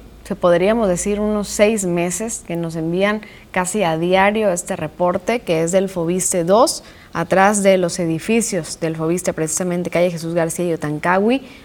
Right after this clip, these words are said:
nos mandan, eh, pues, un, una laguna realmente que se encuentra ahí en ese espacio donde también hay un jardín de niños.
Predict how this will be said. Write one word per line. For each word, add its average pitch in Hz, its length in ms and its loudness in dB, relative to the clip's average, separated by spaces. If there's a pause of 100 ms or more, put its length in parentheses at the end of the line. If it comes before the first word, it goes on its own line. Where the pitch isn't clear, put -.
(160)
nos 170 280 -2
mandan, 180 520 0 (280)
eh, 160 280 -2 (100)
pues, 160 380 -4 (100)
un, 185 520 -4
una 202 180 0
laguna 240 480 0
realmente 190 560 -4
que 165 80 -6
se 165 100 -6
encuentra 170 460 -4 (240)
ahí 175 240 -2
en 196 140 0
ese 190 140 -2
espacio 180 420 -4
donde 175 140 -4
también 190 500 -2
hay 170 160 -2
un 175 80 -4
jardín 165 380 -4
de 156 80 -4
niños. - 440 -12